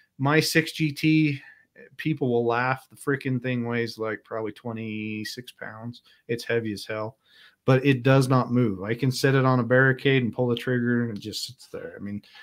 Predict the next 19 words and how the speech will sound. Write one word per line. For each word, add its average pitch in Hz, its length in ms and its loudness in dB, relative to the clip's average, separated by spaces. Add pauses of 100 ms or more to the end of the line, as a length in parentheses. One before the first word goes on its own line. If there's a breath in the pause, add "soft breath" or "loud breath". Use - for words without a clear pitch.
(160 soft breath)
that's 156 240 6
what 165 100 8
a 147 40 8
lot 139 180 6
of 127 40 0
these 123 200 0
guys 123 260 2
are 113 60 -4
doing. 117 280 0
I'm 131 200 4
actually 123 340 0
gonna 117 140 -4
start 117 260 -2
making 113 240 -4
mine 117 300 -2
go 113 80 0
back 110 260 -4
to 113 80 -8
lighter 117 480 0